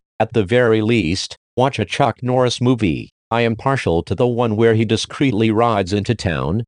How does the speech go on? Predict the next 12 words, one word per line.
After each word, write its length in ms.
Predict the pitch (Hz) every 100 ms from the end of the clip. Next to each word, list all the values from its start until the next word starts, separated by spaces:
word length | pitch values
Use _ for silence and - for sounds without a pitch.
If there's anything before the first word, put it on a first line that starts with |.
| _ -
quietly 480 | 139 139 135 120 107
minding 440 | 104 113 110 110
his 220 | 107 95
own 220 | 113 107
business 380 | 104 127 117 -
and 100 | 113
somehow 460 | - 131 120 127 120
ends 260 | 113 90
up 180 | 127 127
whooping 380 | 90 98 113 92
everybody's 720 | 101 110 98 110 107 82 87
asses. 560 | 117 113 - 64 55